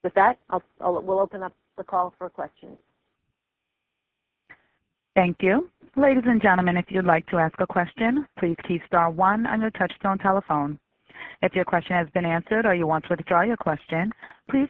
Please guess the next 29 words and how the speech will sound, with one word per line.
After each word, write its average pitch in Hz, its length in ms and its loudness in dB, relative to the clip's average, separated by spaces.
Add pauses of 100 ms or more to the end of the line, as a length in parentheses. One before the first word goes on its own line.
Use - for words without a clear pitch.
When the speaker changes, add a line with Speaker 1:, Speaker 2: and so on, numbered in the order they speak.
(120)
Speaker 2:
key 294 160 0 (160)
star 156 320 2 (120)
two. 143 300 0 (720)
Questions 165 460 -2
will 170 120 2
be 185 140 -4
taken 240 520 0
in 277 140 2
the 285 60 0
order 156 320 -2
received. 160 520 -4 (580)
Please 202 240 0
press 220 240 0
star 190 240 2
one 202 460 0
to 269 60 -6
begin. 180 520 -4 (1500)
And 180 140 0
your 165 200 2
first 160 220 0
question 165 360 0
will 160 120 0
come 185 220 0
from 202 120 -4
the 190 100 2
line 196 460 4
of 156 180 0 (160)
Katy 165 400 0
Huberty 233 500 0